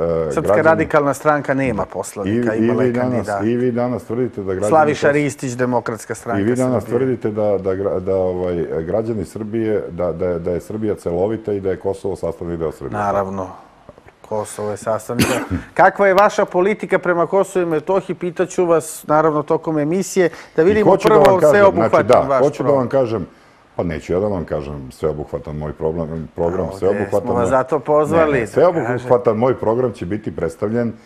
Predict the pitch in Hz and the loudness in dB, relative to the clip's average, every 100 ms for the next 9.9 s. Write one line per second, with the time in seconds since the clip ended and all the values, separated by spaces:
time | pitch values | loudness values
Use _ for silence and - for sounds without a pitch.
0 | _ _ 80 80 82 80 80 64 78 76 | _ _ -2 -2 0 -2 -2 -4 -4 -4
1 | 73 - 73 71 73 117 - 76 64 64 | -6 -8 -6 -6 -8 -8 -6 -8 -8 -12
2 | 87 131 104 71 - _ _ _ - - | -6 0 0 0 -8 _ _ _ -20 -14
3 | 73 73 85 85 76 78 71 - 95 92 | -12 -10 -8 -6 -6 -6 -8 -4 -4 -4
4 | 98 110 92 95 82 73 107 127 135 135 | -4 -2 0 0 -2 -2 -6 -4 -4 -2
5 | 139 143 156 175 165 156 165 165 180 196 | -2 0 4 4 6 8 8 6 4 4
6 | 180 160 - 107 117 113 123 123 120 117 | 4 2 4 4 4 4 4 2 4 4
7 | 120 131 143 - 151 135 143 165 180 151 | 6 2 0 0 2 6 6 6 2 2
8 | 175 170 160 151 151 143 127 127 190 175 | 4 4 2 2 0 0 2 4 4 4
9 | 160 127 120 117 151 139 92 123 | 4 2 0 4 4 2 0 2